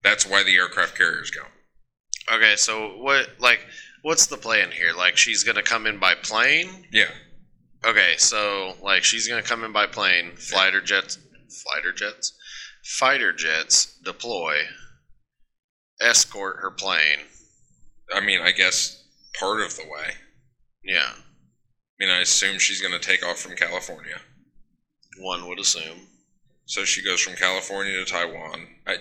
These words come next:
Speaker 1: the fighter jet can't be up in the air that long, typically.
Speaker 2: Yeah.
Speaker 1: So I would have guessed that they maybe have, like,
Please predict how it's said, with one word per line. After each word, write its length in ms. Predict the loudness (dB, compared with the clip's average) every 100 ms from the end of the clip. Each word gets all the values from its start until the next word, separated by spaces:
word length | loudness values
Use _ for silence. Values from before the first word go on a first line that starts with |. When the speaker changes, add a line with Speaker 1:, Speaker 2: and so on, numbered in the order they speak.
| -8
Speaker 1:
the 80 | -12
fighter 320 | 2 2 2
jet 320 | 2 2 2 -2 -18 -20 -20 -20 _ -20 _ -20 _ _ _ -20 -20 -20 -20 -20 -20 _ _ _ _ _ _ _ -20 -10 -4 -2 2
can't 400 | 4 4 0 -2
be 180 | 0 2
up 180 | 0
in 80 | -4
the 140 | -6 -6
air 180 | -8 -6
that 220 | -6 -6
long, 300 | -6 -6 -8 -20 _ _ _ _ _ _ _ _ _ _ _ _ -20 -14
typically. 540 | -10 -6 -6 -4 -8 -8 _
Speaker 2:
Yeah. 520 | -18 -14 -12 -10 -10 -14 -18 -20 _ _ _ -20 -20 _ _
Speaker 1:
So 240 | -8 -4 -2
I 800 | -2 -2 -4 -8 -10 -10 -6 -2
would 100 | -2
have 100 | 2
guessed 320 | 4 4 -2
that 280 | -6 -6 0
they 140 | 2
maybe 300 | 2 0 0
have, 340 | 0 2 2 -2
like, 400 | -4 -4 -6